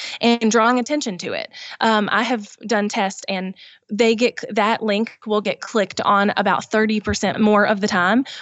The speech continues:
when I actually draw attention to it with my photo. So with an arrow or whatever, sometimes I'll even put, like, a big bubble or something that just kind of draws the eyeball over there.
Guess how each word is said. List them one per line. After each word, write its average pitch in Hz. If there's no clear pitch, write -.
when 226
I 185
actually 196
draw 185
attention 202
to 160
it -
with 180
my 143
photo. -
So 214
with 190
an 185
arrow 214
or 185
whatever, 190
sometimes 220
I'll 196
even 185
put, -
like, -
a 190
big 185
bubble 180
or 160
something 190
that 185
just 208
kind 202
of 180
draws 226
the 208
eyeball 175
over 156
there. 135